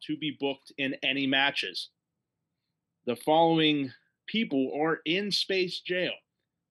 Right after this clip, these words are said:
Uh, Sonny Kiss, Cassie Lee, Jesse McKay, Miro, Will Ospreay,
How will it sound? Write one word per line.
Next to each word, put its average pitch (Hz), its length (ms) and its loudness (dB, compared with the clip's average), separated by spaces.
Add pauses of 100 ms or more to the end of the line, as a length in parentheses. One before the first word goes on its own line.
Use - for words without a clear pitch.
(140)
Uh, 107 140 -6
Sonny 180 500 -2
Kiss, - 580 2 (920)
Cassie - 480 0
Lee, 170 480 2 (640)
Jesse 165 440 0
McKay, 147 540 0 (880)
Miro, 135 720 0 (800)
Will 202 400 2
Ospreay, 131 760 -4